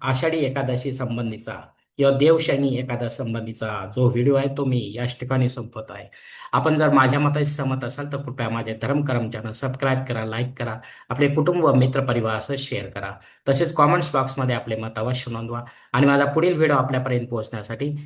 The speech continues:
बेल बटन अवश्य दाबा. धन्यवाद मित्रांनो. पुढील भेटीपर्यंत आपण खुश राहा, आनंदी राहा,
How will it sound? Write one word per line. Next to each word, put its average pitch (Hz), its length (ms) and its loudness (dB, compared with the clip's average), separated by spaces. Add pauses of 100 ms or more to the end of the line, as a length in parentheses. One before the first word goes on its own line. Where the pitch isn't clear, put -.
(140)
बेल 143 260 2
बटन 110 360 -2 (180)
अवश्य 120 400 -2
दाबा. 95 260 -12 (320)
धन्यवाद 147 420 2
मित्रांनो. 104 380 -6 (340)
पुढील 151 280 4
भेटीपर्यंत 127 540 2
आपण 107 320 -6
खुश 147 280 2
राहा, 127 200 0 (240)
आनंदी 131 420 4
राहा, 107 180 -8